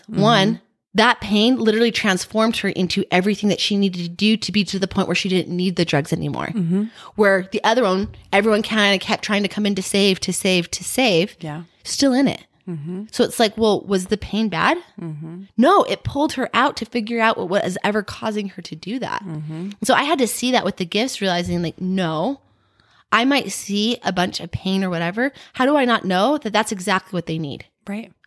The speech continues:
Speaker 2: I don't get to go play God and say, "I can see this, so we're gonna change it."
Speaker 1: And actually, how interesting is it and ironic is it then that we have the savior archetype that's supposed to save us and take us and move us out of the pain and less of actually moving through it? And
Speaker 2: Mm-hmm.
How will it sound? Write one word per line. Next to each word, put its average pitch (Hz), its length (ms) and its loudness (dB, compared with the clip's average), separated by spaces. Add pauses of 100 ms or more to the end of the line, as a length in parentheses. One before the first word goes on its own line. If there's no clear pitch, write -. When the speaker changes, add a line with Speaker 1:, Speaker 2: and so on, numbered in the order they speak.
Speaker 2:
I 208 60 4
don't 285 140 4
get 247 100 -2
to 214 60 -2
go 208 100 4
play 202 220 -2
God 185 220 2
and 214 100 0
say, 180 220 0
"I 208 100 2
can 214 180 -4
see 247 240 0
this, 190 240 2
so 190 140 2
we're 190 140 0
gonna 220 180 0
change 233 360 2
it." 160 320 0 (240)
Speaker 1:
And 214 80 -2
actually, 202 260 2
how 214 220 2
interesting 202 520 0
is 165 200 -2
it 160 160 0
and 170 120 -2
ironic 175 520 2
is 156 140 -2
it 156 140 -4
then 170 140 0
that 170 180 -2
we 185 140 0
have 170 220 0
the 170 80 -2
savior 170 360 -2
archetype 165 580 -2
that's - 180 -4
supposed 185 360 -2
to 165 100 -4
save 214 380 2
us 165 340 0
and 185 100 0
take 202 240 -2
us 175 140 -4
and 190 320 0
move 196 140 2
us 170 200 -4
out 226 220 4
of 226 60 -4
the 170 80 0
pain 156 400 -8 (420)
and 208 160 4
less 202 240 2
of 185 60 2
actually 180 320 0
moving 170 340 -4
through 196 280 -4
it? - 200 -4
And 208 160 2
Speaker 2:
Mm-hmm. 190 300 2